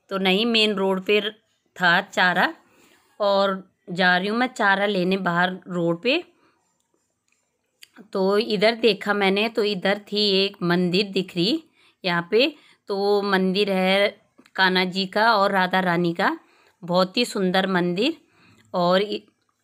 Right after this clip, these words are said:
ये देखिए बांसुरी दिख रही और जय राधा रानी जय कान्हा जी।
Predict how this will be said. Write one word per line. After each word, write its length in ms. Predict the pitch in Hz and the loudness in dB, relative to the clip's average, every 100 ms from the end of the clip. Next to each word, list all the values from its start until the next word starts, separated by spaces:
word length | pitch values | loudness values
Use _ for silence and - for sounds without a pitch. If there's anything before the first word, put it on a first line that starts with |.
| _ | _
ये 160 | 190 185 | -4 -2
देखिए 500 | 175 170 - 233 330 - _ _ - | 0 -4 -2 -2 -2 -8 _ _ -8
बांसुरी 440 | 175 180 175 190 | -2 -2 -2 -8
दिख 240 | 185 175 175 | -6 -6 -6
रही 180 | 240 302 _ _ _ _ _ _ _ _ _ _ _ - | -8 -8 _ _ _ _ _ _ _ _ _ _ _ -6
और 220 | 170 170 | -4 -4
जय 240 | 170 190 | 0 2
राधा 300 | 196 185 175 | 2 2 0
रानी 360 | 170 160 165 190 | 0 0 -2 -2
जय 160 | 180 185 | -4 -6
कान्हा 320 | 185 160 151 | -4 -6 -6
जी। 280 | 156 185 | -8 -8